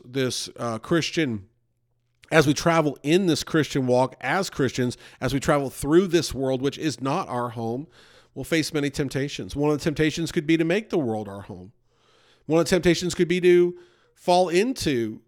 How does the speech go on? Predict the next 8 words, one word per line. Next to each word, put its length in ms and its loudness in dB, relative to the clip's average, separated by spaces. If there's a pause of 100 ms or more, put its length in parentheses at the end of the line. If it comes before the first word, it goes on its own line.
uh, 380 -2
worldly 400 4
comforts, 720 -4
right? 360 -2
I 300 -20
mean, 120 -4
think 140 2
about, 460 -2